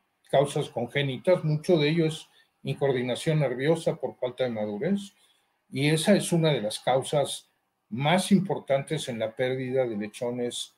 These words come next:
alrededor del parto y, y, y durante la lactación. Eh, y a veces cometemos el error de no pensarlo, porque ni siquiera sabemos cuál es la duración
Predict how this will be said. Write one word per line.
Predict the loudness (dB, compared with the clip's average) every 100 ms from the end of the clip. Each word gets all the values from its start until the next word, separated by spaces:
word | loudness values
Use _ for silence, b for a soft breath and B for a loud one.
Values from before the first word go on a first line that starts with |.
| _ _ _ _
alrededor | -4 -2 0 0 0
del | 0 0
parto | 4 4 4 0
y, | 0 -4 -6
y, | -8 -8 -8 -12
y | -8
durante | -6 -4 -6 -6
la | -4
lactación. | -4 -4 -6 -12 0 2 2 0 _ _ _ _ _ _ -6
Eh, | -2 0 2 0 -4 _
y | 0
a | 4
veces | 6 4 2 -2
cometemos | 0 0 4 4 6 4
el | 4
error | 4 4 4
de |
no | 2 0
pensarlo, | 0 -4 2 2 2 -6 -8
porque | -10 -8
ni | -8
siquiera | -10 -2 2 2
sabemos | 2 2 4 2 -2
cuál | -6 -6
es | -2
la | -4
duración | -2 -4 -4 -4 -4 -6